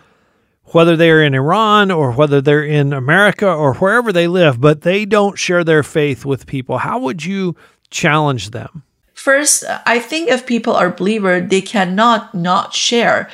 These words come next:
Speaker 2: I will tell them, "You have experienced the joy and the peace of Christ,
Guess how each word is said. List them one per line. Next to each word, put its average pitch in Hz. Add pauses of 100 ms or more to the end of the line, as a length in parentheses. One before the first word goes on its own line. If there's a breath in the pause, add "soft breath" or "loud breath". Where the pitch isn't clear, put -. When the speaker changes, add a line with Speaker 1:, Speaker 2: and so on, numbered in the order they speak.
(200 loud breath)
Speaker 2:
I 208
will 208
tell 262
them, 147
"You 208
have 247
experienced 190
the 180
joy 220
and 180
the 185
peace 220
of -
Christ, 190